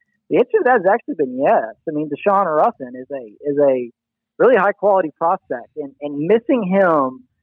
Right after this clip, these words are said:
with him being out hurt now, I think kind of muddies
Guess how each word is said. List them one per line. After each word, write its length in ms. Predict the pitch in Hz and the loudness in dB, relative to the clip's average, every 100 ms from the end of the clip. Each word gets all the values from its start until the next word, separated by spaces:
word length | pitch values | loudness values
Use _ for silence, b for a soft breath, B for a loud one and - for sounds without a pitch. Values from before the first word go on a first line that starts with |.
| _ _ _ _ | _ _ _ _
with 140 | 165 160 | -4 -2
him 100 | 190 | -2
being 160 | 190 | -2
out 220 | 165 160 151 | 0 0 -2
hurt 180 | - 165 143 | -4 -6 -6
now, 200 | 131 131 | -8 -6
I 100 | 143 - | -6 -6
think 240 | 190 175 _ _ _ _ | -8 -10 _ _ _ _
kind 200 | 185 190 | -2 0
of 120 | 170 | -2
muddies 440 | 143 143 151 180 | -4 0 0 0